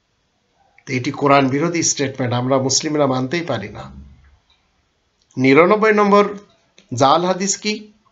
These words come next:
যে ব্যক্তি রুগ্ন অবস্থায় মারা যায়, সে শহীদ হয়ে মারা যায়,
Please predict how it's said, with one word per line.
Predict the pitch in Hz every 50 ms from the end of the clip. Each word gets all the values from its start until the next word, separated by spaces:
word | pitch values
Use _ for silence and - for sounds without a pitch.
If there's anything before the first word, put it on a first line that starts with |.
| _ _ _ _ _ _ _ _ _ -
যে | 120 120 147 160
ব্যক্তি | 160 165 165 165 - 143 139 139
রুগ্ন | 123 147 180 180 202 208 202
অবস্থায় | 190 175 175 175 - - 190 165 151
মারা | 143 135 139 151 160
যায়, | 151 151 139 127
সে | 120 - 160 151 151 147 - - _ _ -
শহীদ | - - - 156 160 180 175 165
হয়ে | 151 147
মারা | 139 123 117 117 110 101
যায়, | - 117 113 -